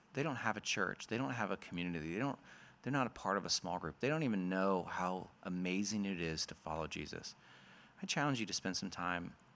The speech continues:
today. Just carve out a few moments of silence and say, "You know, God, how can you give me a heart for the harvest?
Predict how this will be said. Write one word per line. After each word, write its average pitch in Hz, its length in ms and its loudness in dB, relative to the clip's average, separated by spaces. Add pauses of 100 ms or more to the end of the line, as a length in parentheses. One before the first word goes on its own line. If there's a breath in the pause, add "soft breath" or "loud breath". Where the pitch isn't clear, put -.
today. 80 260 -2
Just - 180 -4
carve 139 220 0
out 117 140 8
a 95 140 -2
few - 200 0
moments 113 340 2
of 110 60 -2
silence 78 480 0
and 80 80 -2
say, 85 260 2 (460 loud breath)
"You 104 80 -2
know, 98 80 0
God, 107 280 6 (200 loud breath)
how 131 160 2
can 143 160 0
you 131 80 4
give 110 180 4
me 101 140 4
a 90 80 4
heart 87 460 0 (1700)
for 107 100 -2
the 90 80 0
harvest? - 640 -2